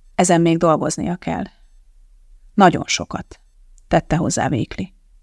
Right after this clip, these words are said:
Elizabeth oldalra hajtotta a fejét, a férfi pedig folytatta.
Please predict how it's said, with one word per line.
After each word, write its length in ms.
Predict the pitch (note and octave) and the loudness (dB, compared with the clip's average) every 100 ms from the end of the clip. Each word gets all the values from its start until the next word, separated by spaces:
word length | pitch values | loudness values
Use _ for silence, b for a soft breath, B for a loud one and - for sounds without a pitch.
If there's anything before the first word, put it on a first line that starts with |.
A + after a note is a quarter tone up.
| - _ _ _ _ _ - | -20 _ _ _ _ _ 0
Elizabeth 600 | A#3 A#3+ G3+ F#3 F#3 - | 4 6 4 2 0 2
oldalra 400 | G3 E3+ D#3 D#3 | 2 4 2 2
hajtotta 480 | E3 D#3 D#3+ - D#3+ | 0 0 -4 -2 -4
a 60 | |
fejét, 400 | D#3 E3 E3+ F3+ | -2 0 2 2
a 60 | F3+ | -2
férfi 340 | - F3+ - | 0 0 2
pedig 280 | D#3 D3+ D#3 | -2 0 -2
folytatta. 760 | - - - - - - D#3+ | -4 -6 -4 -6 -10 -8 -8